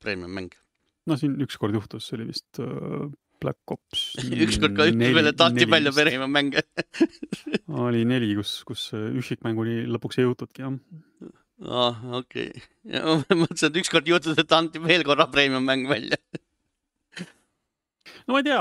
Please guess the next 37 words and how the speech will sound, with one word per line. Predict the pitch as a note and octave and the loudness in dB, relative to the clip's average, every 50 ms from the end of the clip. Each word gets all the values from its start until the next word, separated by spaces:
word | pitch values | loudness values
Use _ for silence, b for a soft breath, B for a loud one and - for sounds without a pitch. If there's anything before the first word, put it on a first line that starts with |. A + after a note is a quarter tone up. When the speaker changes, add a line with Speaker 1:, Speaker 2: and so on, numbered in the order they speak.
| D#3 C#3+ | 2 0
Speaker 2:
minu | D3 G3 A3+ A#3 A#3+ B3 B3+ | -2 -4 -8 -6 -6 -4 -4
arust | G#3+ - - | -4 -4 -4
on | E3+ F3 G3 | -6 -6 -6
ikkagi | - D3 C3 C3+ B2 | -6 -6 -4 -4 -2
neid, | B2 B2+ C3 B2+ A#2+ A2 - - - B2+ | -2 -2 -2 -2 -4 -6 -8 -8 -4 -2
äh, | B2 A#2+ A#2 A#2+ A#2+ A#2+ B2 C3+ - A#2+ - - - - - G#2 D3+ D3 C#3 | 0 0 0 0 0 -2 -4 -8 -10 -12 -12 -14 -14 -14 -12 -10 -8 -8 -6
neid | B2+ A#2+ A#2 A2+ - | -4 -4 -4 -4 -2
selle | B2 A#2 | -2 0
Modern | C3+ - - C3+ A2 A2 | 2 2 2 2 0 0
Warfare'i | A#2 A2+ G#2 - - A#2+ G#2+ A2 G#2 | -2 -2 -4 -4 -6 -6 -4 -4 -4
sarja | A2 A#2 A#2+ A#2 A2+ G#2+ G#2+ | -2 -2 -2 0 -2 -2 -2
mänge | A2 B2 B2 A#2 G#2+ G#2+ G#2+ | -2 -2 -2 -2 -2 -2 -4
nagu, | G#2+ A2 G#2+ A2 G#2+ A2 - - - - - - F2 - - - | -4 -4 -4 -6 -8 -8 -12 -14 -16 -16 -16 -14 -14 -12 -12 -10
nagu | A#2+ A2 A#2 A2 G#2 A2+ B2+ C3+ C3 | -8 -8 -8 -10 -10 -10 -10 -8 -6
kogu | - A#2+ A2+ A2+ | -6 -6 -4 -4
sellest | A2+ A2+ - _ - - | -4 -6 -8 _ -16 -14
pundist | _ - C3 B2 A#2 A#2+ - - - - | _ -2 0 0 0 -2 -4 -6 -8 -6
vaata | D3+ D3 - - B2+ | -4 -4 -2 -4 -4
et | - - | -4 -2
kõige | C3 A#2+ B2 | -2 0 2
paremini | C#3+ D3 B2+ G#2+ G#2 G#2 G#2 G#2 | 2 2 2 0 -2 -4 -6 -6
vastu | A2 - - - G#2 | -8 -8 -8 -6 -6
võetud | G#2 G#2 G#2+ - - - | -6 -6 -8 -10 -14 -14
viimastel | - A#2 A2 G#2 G#2 G#2 - B2 A#2+ | -12 -8 -8 -6 -8 -8 -8 -10 -10
aastatel, | A2+ G#2+ - - - _ - - - | -10 -10 -12 -16 -18 _ -14 -14 -12
aga | - A#2+ A#2 | -12 -10 -10
no | A#2 C3 C#3+ D3+ D3+ C#3+ | -8 -8 -8 -8 -10 -10
eks | C3+ - - - | -12 -12 -10 -10
me | A#2+ | -8
siis | A#2 G#2+ A2 | -6 -4 -4
ootame, | G#2+ G2+ - _ - - A#2 A#2 | -4 -4 -4 _ -14 -14 -12 -12
mis | C#3 B2+ - - | -12 -12 -14 -12
seal | - | -12
järgmisel | A2 A#2+ - A2 A2 - A2+ | -10 -10 -10 -8 -10 -10 -10
aastal | A2+ - - A2+ A#2+ B2+ | -10 -10 -10 -8 -8 -10
siis | - - | -10 -10
tuleb. | - D3+ D3 - | -12 -12 -12 -14